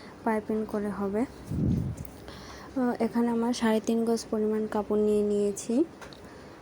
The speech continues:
প্রথমে কাপড়টিকে ভালো করে ভাঁজ করতে হবে এবং সমান করে চার ভাঁজ করে নিতে হবে, সুন্দর করে ভাঁজ করতে হবে। এখানে আমার জায়গা অল্প বলে দেখতে হয়তো আপনাদের একটু সমস্যা হতে পারে,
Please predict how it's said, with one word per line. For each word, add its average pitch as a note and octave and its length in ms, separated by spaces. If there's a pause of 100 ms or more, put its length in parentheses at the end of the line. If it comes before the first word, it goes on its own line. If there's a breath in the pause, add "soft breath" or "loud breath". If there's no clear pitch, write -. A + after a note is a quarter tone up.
(120)
প্রথমে B3 400
কাপড়টিকে A3+ 640
ভালো G#3 420
করে G#3+ 240
ভাঁজ G3+ 280
করতে - 360
হবে G#3 280
এবং G#3 280
সমান G3+ 340
করে G#3+ 320 (440 loud breath)
চার G#3+ 260
ভাঁজ G#3 240
করে G#3 260
নিতে G3+ 260
হবে, G3+ 380 (2250 loud breath)
সুন্দর A#3 360
করে A#3 220
ভাঁজ G#3 280
করতে - 340
হবে। G#3+ 200
এখানে G#3+ 260
আমার G#3+ 280
জায়গা G#3 500
অল্প G3+ 440
বলে G#3 320 (680 loud breath)
দেখতে A3 300
হয়তো G#3 400
আপনাদের G3+ 420
একটু G#3 240
সমস্যা G3+ 480
হতে G3+ 220
পারে, G3+ 300